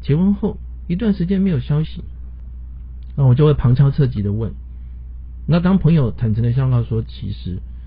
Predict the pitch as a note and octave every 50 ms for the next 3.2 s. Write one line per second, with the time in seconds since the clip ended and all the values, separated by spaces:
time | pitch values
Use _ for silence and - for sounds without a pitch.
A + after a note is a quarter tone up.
0 | - - - - - - - F2+ E2+ E2+ - A2+ A2 A2 A2 G#2 G2 F2 - -
1 | - - - - - - - - - - - - - - - - - - - -
2 | - - - C3 C3+ C#3+ C3+ A#2+ G#2 D#2 C#2+ - - - - D#3+ D#3+ D3 - E3+
3 | E3 D3+ C#3